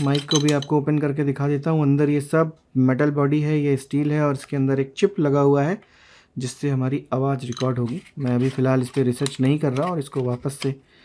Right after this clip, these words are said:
कस दे रहा हूँ दोस्तों। उम्मीद करते हैं कि आप समझ रहे होंगे मैं क्या करना चाह रहा हूँ। जी, तो आप फ्रीली इसको यूज़ कर सकते हैं। ये मैंने इसको टाइट कर दिया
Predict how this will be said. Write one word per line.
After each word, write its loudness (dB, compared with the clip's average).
कस 0
दे 4
रहा 2
हूँ 0
दोस्तों। -2
उम्मीद 2
करते -4
हैं -2
कि -4
आप -6
समझ 0
रहे 2
होंगे 0
मैं -2
क्या -4
करना -2
चाह -4
रहा -4
हूँ। -6
जी, -2
तो -14
आप -6
फ्रीली 2
इसको -2
यूज़ 0
कर -4
सकते -12
हैं। -12
ये -4
मैंने 0
इसको -8
टाइट -6
कर -6
दिया -2